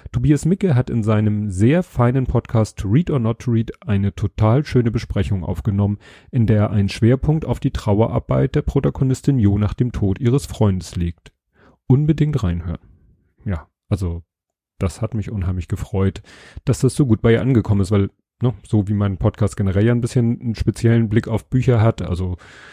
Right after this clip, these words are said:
nicht einfach nur stumpf, äh, ja, was heißt stumpf, äh, ich will hier keine Literaturkritik machen, sondern eher, wie die Bücher mich persönlich berührt haben oder was, wie sie auf mich gewirkt haben.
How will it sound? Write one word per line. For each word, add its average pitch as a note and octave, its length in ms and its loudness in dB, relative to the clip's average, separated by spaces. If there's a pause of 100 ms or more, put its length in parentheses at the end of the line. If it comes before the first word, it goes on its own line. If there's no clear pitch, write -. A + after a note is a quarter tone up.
(200)
nicht G#2 260 2
einfach G#2+ 320 2
nur G2 180 2
stumpf, - 840 -2
äh, G2 180 -4 (260)
ja, D#2+ 320 -6
was - 160 -14
heißt E2+ 120 -8
stumpf, G2 300 0
äh, - 100 2
ich - 180 -6
will G#2 100 4
hier F#2+ 140 4
keine G2 280 0
Literaturkritik A2 880 -2
machen, B2+ 300 2
sondern G2+ 280 0
eher, G#2 300 2
wie G2+ 80 0
die G2 100 -2
Bücher G2+ 320 0
mich F#2+ 180 0
persönlich G#2 540 0
berührt B2+ 420 2
haben B2 320 0
oder A2 220 0
was, A2 220 -4
wie A2+ 140 0
sie A2+ 140 -4
auf G#2+ 180 -6
mich A2+ 160 -4
gewirkt A2 440 2
haben. A2 320 2